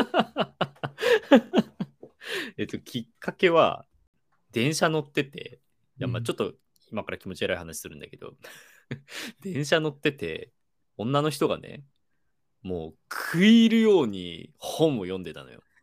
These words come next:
Speaker 2: <laughs>
Speaker 1: うわーってなんかもう <laughs> 殺気立つ勢いで本読んでて、
Speaker 2: うん。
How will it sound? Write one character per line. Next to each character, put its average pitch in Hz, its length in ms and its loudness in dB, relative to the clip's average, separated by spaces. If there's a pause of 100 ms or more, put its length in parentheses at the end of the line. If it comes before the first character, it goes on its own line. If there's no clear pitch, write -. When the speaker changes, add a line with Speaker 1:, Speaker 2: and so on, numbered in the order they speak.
(180)
Speaker 2:
<laughs> 143 320 -6
Speaker 1:
う 170 300 -4
わ - 160 -4
ー - 40 -2
っ - 180 -12
て 107 160 0
な 101 140 -4
ん 92 40 -10
か - 260 -10
も 120 400 -4
う 160 80 -2
<laughs> - 0 -
殺 - 380 -6
気 220 120 -8
立 220 360 -2
つ - 140 -18
勢 113 140 -2
い 92 40 -8
で 95 80 -6
本 113 200 -4
読 101 160 -4
ん 87 40 -14
で 80 100 -12
て、 80 340 -10 (280)
Speaker 2:
う 117 40 -2
ん。 110 160 -4